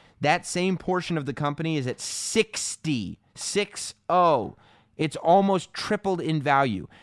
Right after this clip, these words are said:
The company, like, get this straight. Everybody that's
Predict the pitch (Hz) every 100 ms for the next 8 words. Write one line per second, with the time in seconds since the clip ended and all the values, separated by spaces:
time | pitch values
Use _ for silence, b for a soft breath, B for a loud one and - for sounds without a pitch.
0 | B 147 139 - 208 190 123 90 - _
1 | _ _ _ - 147 135 214 214 220 -
2 | 147 107 - 156 196 240 214 214 196 170
3 | -